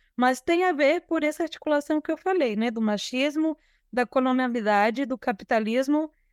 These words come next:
tomando corpo nessas regras do tráfico e em como elas delimitam o que os meninos podem e não podem fazer.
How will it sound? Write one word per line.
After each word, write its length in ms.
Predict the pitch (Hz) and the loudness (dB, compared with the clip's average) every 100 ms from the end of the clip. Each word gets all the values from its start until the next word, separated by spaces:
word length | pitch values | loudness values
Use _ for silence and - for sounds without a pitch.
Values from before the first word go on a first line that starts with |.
| _ _ | _ _
tomando 420 | - 247 254 294 330 | -2 2 2 2 0
corpo 800 | _ 254 254 285 - 320 339 - | _ 2 2 0 -4 -4 -4 -6
nessas 640 | - 220 233 247 294 285 - | -2 0 0 -2 -2 -2 0
regras 420 | 262 247 269 269 | -2 0 -2 -4
do 80 | 294 | -6
tráfico 840 | 240 226 214 - _ - 294 339 _ _ _ - | -2 0 0 -4 _ -20 -20 -20 _ _ _ -4
e 100 | 233 | -4
em 60 | |
como 320 | 226 277 285 294 | 0 2 2 2
elas 220 | 294 277 | 2 0
delimitam 720 | 294 330 311 262 - 302 285 | 0 0 2 0 0 0 2
o 40 | |
que 100 | 277 | 0
os 80 | 277 | -2
meninos 400 | 269 254 269 285 | 0 0 0 -2
podem 440 | - 233 240 269 285 | -2 0 0 0 -2
e 80 | 254 | -2
não 160 | 254 | -2
podem 260 | - 254 262 | 0 -2 -2
fazer. 400 | - 294 220 | -2 -2 -2